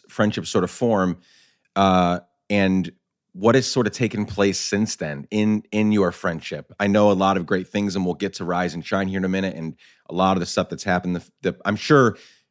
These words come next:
a lot of the horrific things that have happened the past few months have really galvanized this friendship and partnership, and,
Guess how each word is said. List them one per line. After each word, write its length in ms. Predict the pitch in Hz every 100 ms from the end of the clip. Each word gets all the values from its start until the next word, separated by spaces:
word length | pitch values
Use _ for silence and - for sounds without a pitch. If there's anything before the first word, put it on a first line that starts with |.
| _ _ _
a 60 | -
lot 160 | 113 113
of 40 |
the 60 | 95
horrific 500 | 120 123 113 113 -
things 260 | 117 113
that 80 | 101
have 100 | 85
happened 400 | 87 98 - 92
the 40 |
past 340 | 87 92 90 -
few 140 | 95
months 280 | 92 92 87
have 120 | 82
really 160 | 95 87
galvanized 800 | 71 87 90 90 87 82 80 - _ _
this 120 | 87
friendship 600 | - 107 101 92 104 - -
and 260 | 85 80
partnership, 680 | - 104 95 90 - 92 -
and, 380 | 85 87 82 76